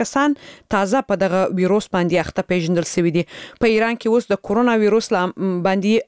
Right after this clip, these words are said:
اخته کسان دوه سوه او پنځه څلوېښت ګڼل کېږي. اه، کرونا ویروس په ډسمبر کې د چین په ووهان ښار کې خپور سو، خو له هغه راهیسې زرهاو کسان په ټوله نړۍ کې په دې ویروس اخته شوي دي. له چینه بهر د کرونا ویروس له امله تر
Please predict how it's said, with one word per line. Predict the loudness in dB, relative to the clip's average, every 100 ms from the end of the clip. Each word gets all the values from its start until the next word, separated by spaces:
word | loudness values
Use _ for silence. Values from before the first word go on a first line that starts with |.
| -6
اخته | -6 -4 -4 -2
کسان | -4 -2 0 -2 -4 -20 _
دوه | -2 0 0 0
سوه | 2 2
او | 0 -4
پنځه | -4 -2 0 0
څلوېښت | 0 0 -2 -2
ګڼل | -2 -2 -2
کېږي. | -2 0 -4 _ -16 -14 -18 -20 -20 -10
اه، | 0 2 2 0
کرونا | 0 2 2
ویروس | 2 0 0
په | -2 0
ډسمبر | -2 0 0 0
کې | -2
د | 0
چین | 0 0
په | 2
ووهان | 2 2 0 0 0
ښار | -2 -2 -4
کې | -8
خپور | 0 0 2
سو، | 0 2
خو | 0 0
له | 0
هغه | 0 2
راهیسې | 2 0 0 -2 0
زرهاو | -2 0 0 2 0
کسان | -4 -2 -2 -2 -4
په | -2
ټوله | 0 0
نړۍ | 0 -2
کې | -2 -4
په | 0
دې | 2
ویروس | 2 0 -2
اخته | -4 -4
شوي | 0 0 0
دي. | -2 -6 -20 -8 -4
له | -2
چینه | 0 0 0
بهر | -2 -2 -2
د | -4 -2
کرونا | 0 2 2
ویروس | 0 0 -2
له | 0
امله | 0 0
تر | -4